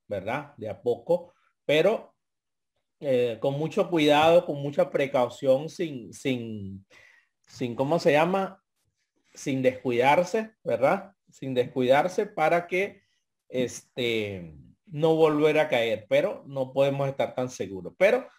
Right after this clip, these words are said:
seguro que esta es la era post-covid, ¿ok? ¿Cómo nos preparamos nosotros? Nos preparamos con algo que tiene que estar acorde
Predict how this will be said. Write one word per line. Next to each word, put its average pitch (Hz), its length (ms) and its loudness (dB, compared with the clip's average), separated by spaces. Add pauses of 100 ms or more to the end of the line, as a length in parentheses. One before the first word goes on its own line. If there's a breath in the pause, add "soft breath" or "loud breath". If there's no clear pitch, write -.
(120 loud breath)
seguro 156 420 0
que 185 100 2
esta 165 140 2
es 165 60 2
la 165 140 6
era 147 280 2
post-covid, 104 680 -6
¿ok? 110 220 -6 (520 soft breath)
¿Cómo 190 220 -4
nos 226 140 2
preparamos 170 500 4
nosotros? 180 600 2
Nos 120 260 -16
preparamos 123 760 -2
con 131 220 -2
algo 135 560 2 (420)
que 139 640 -4
tiene 139 280 -2
que 151 80 -6
estar 131 280 -2
acorde 147 600 -2